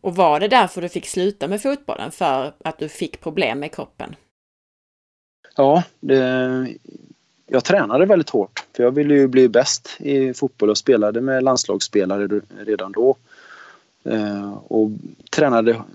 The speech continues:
Speaker 2: styrketräning. Och den styrketräningen vi gjorde, gjorde att jag blev, eh, jag blev lite stel i musklerna,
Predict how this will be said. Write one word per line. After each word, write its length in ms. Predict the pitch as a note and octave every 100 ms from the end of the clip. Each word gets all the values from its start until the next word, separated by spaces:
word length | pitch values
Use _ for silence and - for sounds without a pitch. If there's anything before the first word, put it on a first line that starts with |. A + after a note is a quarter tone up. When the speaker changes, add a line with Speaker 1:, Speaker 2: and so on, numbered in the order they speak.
| A1 -
Speaker 2:
styrketräning. 1120 | - - C#3 - A#2+ - B2 A#2+ B2 B2+ C3 C3+
Och 260 | - B2
den 180 | B2 A#2+
styrketräningen 680 | - F3+ - - A#2+ D#3 F#3
vi 80 | E3
gjorde, 280 | D#3 B2+ A2+
gjorde 220 | B2+ G#2+
att 120 | -
jag 100 | A#2
blev, 300 | G#2+ A2+ F#2+ E2+ _ _ - _ _ _ _
eh, 180 | - G#2
jag 120 | G#2
blev 120 | B2 C#3+
lite 200 | C3+ C3+
stel 380 | - B2+ A2
i 40 | A2+
musklerna, 840 | B2 - - G#2+ G#2+ A2+ A2+